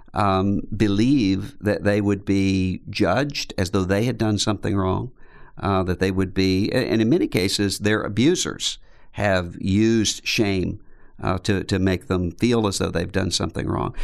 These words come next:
So to help equip churches h-, how best to, uh, care for and minister to survivors, uh, within your congregation and, and w-, within your communities. Uh, so those are, are sort of key,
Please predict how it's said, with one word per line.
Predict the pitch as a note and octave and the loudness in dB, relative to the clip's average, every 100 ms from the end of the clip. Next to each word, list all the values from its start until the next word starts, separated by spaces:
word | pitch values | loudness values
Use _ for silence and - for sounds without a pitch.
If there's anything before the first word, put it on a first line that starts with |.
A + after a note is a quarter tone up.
| - | -4
So | - - | 0 2
to | C3 | 2
help | F#3+ A3 | 0 0
equip | G3+ - - | 0 -2 2
churches | C3+ - A2+ | 4 4 4
h-, | C3 - | 4 2
how | E3 E3+ | 2 0
best | C3 - A#2+ B2+ - - | 0 0 0 -2 -6 -4
to, | A2 G2+ F#2+ G2 - - - | 0 2 0 -4 -14 -20 -10
uh, | - | -6
care | G2 - B2 C3+ | -6 0 0 0
for | - F2 E2+ - | -2 -2 -2 -2
and | G#2 G2 | 0 2
minister | F#2+ F#2 - | 2 0 -4
to | - F#2 | -4 -4
survivors, | - F2 E2 F2+ F2 E2+ - - - - | -2 -2 -4 -4 -6 -8 -10 -12 -20 -8
uh, | G#2 | -2
within | F#2 F#2 G2+ | 0 2 2
your | F#2+ | 4
congregation | - G2+ F2+ A#2 A#2+ C3+ - | 4 4 2 2 2 2 2
and, | A#2+ A2 - | 2 2 0
and | G2+ F#2 | 0 2
w-, | F#2+ | 0
within | - F#2 F2+ | 0 0 0
your | F2+ | 0
communities. | E2+ F2+ B2+ - - - - - - - - - | 0 0 0 -4 -10 -12 -14 -20 -20 -20 -12 -4
Uh, | G2 F#2 | -2 0
so | G#2 G2+ | 0 2
those | A#2+ C#3+ B2+ | 2 2 2
are, | F#2 - | 0 0
are | F#2 | -2
sort | - F2+ | 0 0
of | F2 | -2
key, | - F#2 F2+ | 0 0 -2